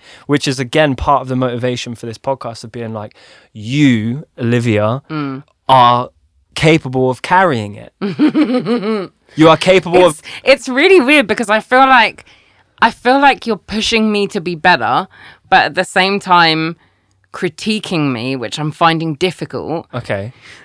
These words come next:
Speaker 2: <coughs> I'm not saying it's bad. Like, this is all the stuff that I love and, like,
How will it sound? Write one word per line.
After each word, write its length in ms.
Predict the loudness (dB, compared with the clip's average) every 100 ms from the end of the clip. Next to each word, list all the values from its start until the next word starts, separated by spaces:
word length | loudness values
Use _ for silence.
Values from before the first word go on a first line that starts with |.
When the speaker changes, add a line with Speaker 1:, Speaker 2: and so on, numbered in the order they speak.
| -4
Speaker 2:
<coughs> 920 | -2 0 -2 -6 _ -8 -8 -10 _
I'm 100 | -2
not 160 | 0 0
saying 220 | 0 -2
it's 100 | -2
bad. 420 | 0 2 4 0
Like, 200 | -2 -4
this 160 | -6 -8
is 140 | -6
all 160 | -4 -4
the 100 | -6
stuff 280 | -2 -2 -2
that 120 | -2
I 60 | -2
love 320 | 0 0 0
and, 180 | -4 -2
like, 380 | 0 -2 -6